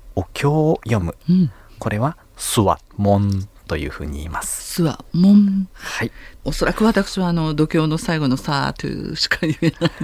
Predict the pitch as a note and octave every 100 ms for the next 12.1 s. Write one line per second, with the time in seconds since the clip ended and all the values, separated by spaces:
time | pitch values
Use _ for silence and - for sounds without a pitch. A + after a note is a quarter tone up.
0 | - - E3 - - - E3+ - - -
1 | - - - C#3 B2+ - A2 D#3 E3 F#3
2 | F3+ F3+ G3 - F3+ F#3 - C3 D3+ D3+
3 | - - - - D#3 D3+ A#2+ G#2+ G2 -
4 | - - B2 B2 B2+ B2 C3+ B2 A#2 A2+
5 | A#2 A#2+ - G#2+ A#2+ A#2+ F2+ E2 - -
6 | A#2 F2+ - - D3 D3+ B2 G#2 A#2 -
7 | A#2+ G#2+ F2 - - - - - B2+ C3+
8 | D3 C3+ B2+ A#2+ A#2 - C3 - D#3 D#3+
9 | F3 D#3 A#2+ A2 C3 C#3+ D3 - F#3+ F#3+
10 | E3+ E3+ G3+ A3 B3 D#3+ C3 - - F3
11 | - D#3+ D#3+ - D#3+ C3 G2+ - A2+ -